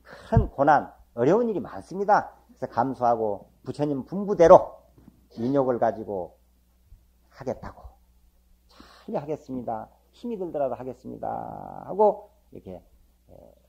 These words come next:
원을 세우시기 바랍니다. 그래서 이 법화경을, 에, 또 설하는 방법, 이제 그걸 주시기 위해서 그 다음에 이제 어떻게, 어떻게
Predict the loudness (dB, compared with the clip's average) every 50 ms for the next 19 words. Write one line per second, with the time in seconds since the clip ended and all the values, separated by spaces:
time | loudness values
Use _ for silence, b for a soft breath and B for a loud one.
0 | _ _ _ -4 -2 0 0 0 -2 -6 2 4 4 4 4 -2 -8 -16 -16 -12
1 | -12 -10 -10 -12 -14 -18 _ -20 -20 -20 _ _ _ _ _ _ _ -8 -6 -4
2 | -4 -4 -6 -12 _ _ _ _ _ _ _ _ -4 -2 -2 -2 0 -2 -4 2
3 | 2 2 4 4 2 0 0 -2 -6 -10 _ _ _ _ _ _ _ _ _ -16
4 | -14 -14 -14 -10 -6 -4 -4 -4 -4 -2 2 2 2 2 2 -2 -6 -8 -6 -4
5 | -4 2 4 2 2 2 -6 -18 _ _ _ _ _ _ _ _ _ _ _ _
6 | _ _ _ _ _ _ -16 -10 -8 -8 -6 -6 -8 -10 -12 -16 _ _ _ _
7 | _ _ _ _ _ _ -14 -12 -12 -12 -14 -16 _ -20 -16 -14 -10 -10 -8 -8
8 | -6 -8 -8 0 0 0 0 0 -4 -14 _ _ _ _ -2 0 2 2 2 2
9 | 0 -2 -4 -4 -8 _ _ _ _ _ _ -20 -18 -18 -18 -14 -14 -8 -6 -6
10 | -6 -6 -2 -2 0 0 -2 -4 -10